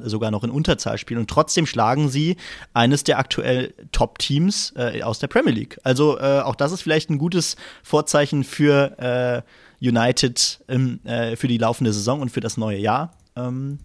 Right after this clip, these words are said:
aber ja, äh, im F A Cup sah das jetzt auf jeden Fall schon mal vielversprechend aus.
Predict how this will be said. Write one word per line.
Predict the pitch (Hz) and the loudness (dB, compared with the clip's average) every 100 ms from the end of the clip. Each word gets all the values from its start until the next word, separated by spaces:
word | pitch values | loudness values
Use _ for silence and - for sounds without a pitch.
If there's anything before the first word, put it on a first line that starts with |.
| - | -4
aber | 165 160 | 4 4
ja, | 110 123 | 4 -2
äh, | 113 110 | -6 -4
im | 113 | -2
F | 107 - 123 | -4 -4 -4
A | |
Cup | 127 165 165 - 160 | -2 -2 -4 -12 -8
sah | 117 123 135 | -2 0 0
das | 131 | -4
jetzt | 143 135 | -6 -8
auf | 139 | -10
jeden | 135 | -8
Fall | 131 123 | -8 -6
schon | 123 | -4
mal | 123 | -4
vielversprechend | - 117 104 107 98 | -2 -2 -2 -4 -8
aus. | - | -8